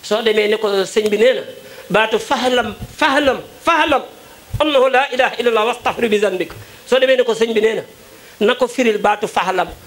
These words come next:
su fekkee du baatu xam Yàlla, na ma wax." Fekkee baatu xam la rek, laa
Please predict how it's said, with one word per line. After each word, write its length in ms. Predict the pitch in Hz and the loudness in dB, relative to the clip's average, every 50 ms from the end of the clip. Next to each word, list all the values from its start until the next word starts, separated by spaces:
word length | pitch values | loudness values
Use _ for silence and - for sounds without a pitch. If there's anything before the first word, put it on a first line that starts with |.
| - 208 | -10 -6
su 120 | - 220 | -6 -4
fekkee 360 | - 240 220 - - 214 208 | -2 -2 -4 -2 -2 -2 0
du 100 | - 202 | 0 0
baatu 340 | 185 190 190 190 185 - 175 | 0 0 0 0 0 -2 -4
xam 220 | - - 196 180 | -2 -2 0 2
Yàlla, 260 | 180 170 165 160 156 156 | 2 2 2 0 0 0
na 100 | 156 156 | 0 0
ma 100 | 156 143 | 0 -2
wax." 140 | 127 - - - - - - - - - - - - - - - - - - - - - - - - - - - | -4 -4 -8 -14 -20 -20 -20 -20 -20 -20 -20 -20 -20 -20 -20 -20 -20 -20 -20 -20 -20 -20 -20 -20 -20 -20 -20 -8
Fekkee 340 | - - 277 269 285 285 277 - | -4 -2 -2 0 0 0 2 2
baatu 240 | 269 269 - 277 | 0 0 0 -2
xam 200 | 262 - 254 247 240 | -2 0 0 0 2
la 80 | 226 | 2
rek, 140 | 220 240 - - - - - - - - | 2 0 -2 -4 -10 -18 -20 -6 0 2
laa 200 | 220 240 269 | 4 4 4